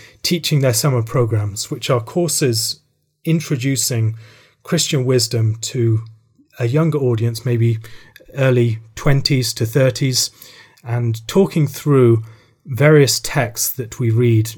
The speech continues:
in fellowship with one another, um, things like C S Lewis's The Discarded Image, or, um, Abolition of Man, Oliver O'Donovan's Ways of Judgment,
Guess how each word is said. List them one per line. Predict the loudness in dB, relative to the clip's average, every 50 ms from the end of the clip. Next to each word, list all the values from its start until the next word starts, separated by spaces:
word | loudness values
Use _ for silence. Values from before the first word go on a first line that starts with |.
| -18 -16 -10
in | -6 -6 -4
fellowship | 0 0 2 2 0 -2 -4 -8 -6 -6
with | -4 -2
one | 0 2 2
another, | 4 4 2 2 2 0 0 -2 -4 -8 -18 -20 -20 -20 -20 _ _ _ -6
um, | -4 -2 -2 -4 -4 -8 _ _ _ _ _ _ _ _ _ -20 -20 -16 -8
things | -4 -2 -2 -2 -2
like | -4 -4 -6 -6 -4
C | -2 0 0
S | 2 0 0
Lewis's | 0 2 2 2 0 0 0 -2 -2 -2
The | -6 -8
Discarded | -8 -6 -6 -4 -2 0 0 0 0 0 2
Image, | 2 2 2 2 2 0 0 -2 -2
or, | -2 -2 -2 -4 -6 -12 -20 -20 -20 _ _ -6
um, | -4 -2 -2 -2 -4 -6 -12 _ _ _ _ _ -8
Abolition | -6 -4 -2 0 0 0 -2 -2 -4
of | -4 -2 -2
Man, | -2 0 0 2 2 2 0 -2 -4 -10 -20 -20 -20 _ _ _ _
Oliver | -2 0 0 0 2 2 2
O'Donovan's | 4 4 2 2 2 2 2 2 2 2 2 2
Ways | 2 2 2 2 0
of | -2 -2
Judgment, | 0 0 0 0 0 -2 -4 -4 -4 -6 -10